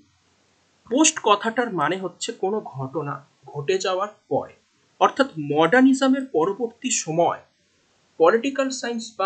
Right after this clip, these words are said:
আমাদের সোসাইটিতে যে থিওরিটি জনপ্রিয় হয়েছিল তাকে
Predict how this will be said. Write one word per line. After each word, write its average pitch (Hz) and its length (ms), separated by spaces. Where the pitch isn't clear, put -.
আমাদের 196 260
সোসাইটিতে 160 640
যে 269 120
থিওরিটি 202 500
জনপ্রিয় 214 640
হয়েছিল 127 360
তাকে 190 240